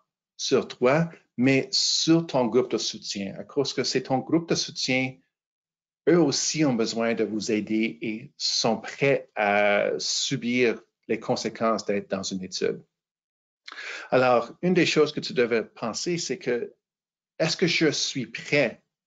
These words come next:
à combattre mon cancer, même endurer les effets secondaires qui peuvent s'y arriver?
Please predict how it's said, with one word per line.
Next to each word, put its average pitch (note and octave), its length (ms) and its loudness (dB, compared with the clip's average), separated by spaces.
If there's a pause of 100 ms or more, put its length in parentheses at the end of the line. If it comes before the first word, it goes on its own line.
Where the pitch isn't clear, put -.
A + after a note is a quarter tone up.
à A#2 120 -6
combattre C3 500 -2
mon A#2 80 -6
cancer, A#2+ 680 -2 (1000)
même D3+ 540 2 (320)
endurer C3 680 0
les A2 200 -2
effets A#2+ 220 -4
secondaires A#2 600 -2
qui - 140 -16
peuvent B2+ 180 -2
s'y B2+ 180 -2
arriver? G#2 560 -4